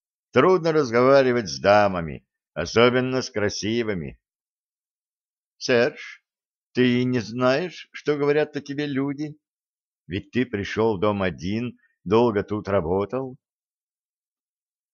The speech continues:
В соответствии с полученными в лабораториях указаниями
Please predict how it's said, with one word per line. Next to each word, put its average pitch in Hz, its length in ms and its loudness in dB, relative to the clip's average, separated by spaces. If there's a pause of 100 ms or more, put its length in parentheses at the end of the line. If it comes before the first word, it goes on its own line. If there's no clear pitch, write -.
В - 80 -20
соответствии 139 960 0
с - 100 -8
полученными 123 720 2
в 113 60 -4
лабораториях 104 720 0
указаниями 120 1080 0